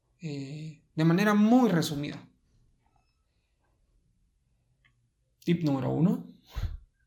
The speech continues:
Haz con tu vida algo que merezca la pena. La sociedad, nuestra familia,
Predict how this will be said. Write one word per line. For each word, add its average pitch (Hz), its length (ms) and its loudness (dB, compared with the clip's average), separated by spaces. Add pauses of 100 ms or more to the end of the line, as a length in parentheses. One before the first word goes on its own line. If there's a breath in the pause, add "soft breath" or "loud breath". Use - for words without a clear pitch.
(1300)
Haz 175 180 4
con 220 220 -2
tu 175 120 4
vida 170 320 6
algo 180 320 4
que 175 140 6
merezca 143 520 4
la 160 200 4
pena. 175 380 2 (1040)
La 202 200 4
sociedad, 135 760 -2
nuestra 180 420 0
familia, 135 760 -4